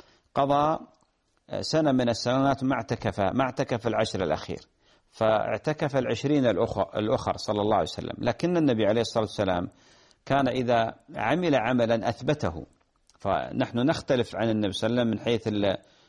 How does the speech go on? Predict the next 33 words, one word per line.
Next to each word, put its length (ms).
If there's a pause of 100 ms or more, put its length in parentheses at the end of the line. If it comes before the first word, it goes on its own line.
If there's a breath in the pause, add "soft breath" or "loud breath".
(380 soft breath)
بقاء 360
السنية. 600 (460)
أما 420
النبي 340
عليه 200
الصلاة 260
والسلام 340
إذا 380 (260)
عمل 320
عملًا 440
حتى 300
لو 100
كان 280
سنة 440 (340 soft breath)
أثبته 560
صلى 280
الله 360
عليه 360
وآله 380
وسلم. 340 (420 soft breath)
ولذلك 440
يجوز 340
لك 140
يا 60
أختي 160
الفاضلة 440
أن 80
تعتكفي، 720 (480 soft breath)
آه، 480
في 160
غير 260
العشر 420
الأواخر، 720